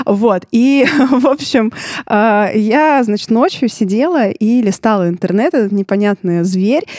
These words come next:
и мне очень было интересно почитать всякие городские легенды, особенно городские легенды про Москву, а, потому что я знала, что щас еще чуть-чуть, и я в Москву эту перееду. И там было про второе метро,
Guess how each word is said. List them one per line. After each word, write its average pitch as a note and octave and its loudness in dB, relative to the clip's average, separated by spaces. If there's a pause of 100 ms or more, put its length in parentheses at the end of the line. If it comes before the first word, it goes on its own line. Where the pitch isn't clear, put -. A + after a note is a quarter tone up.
(240)
и G#3+ 2
мне G#3 2
очень A3+ 0
было G#3+ 0
интересно G3+ -2
почитать - -4
всякие G3+ -4
городские G3 -2
легенды, G#3+ 0
особенно A#3+ -2
городские F#3+ -2
легенды G#3 0
про - -4
Москву, G3 -2 (340)
а, F3 0
потому F3 -2
что - -4
я E3 -2
знала, D4 0
что - -8
щас G#3+ -2
еще G3 -2
чуть-чуть, - -2
и A3 -2
я A#3 2
в A#3 -10
Москву C#4 -2
эту A#3 -2
перееду. G3+ 0 (560)
И G#3 0
там G3+ 0
было F3+ 0
про E3+ -2
второе B3 2
метро, F3+ 0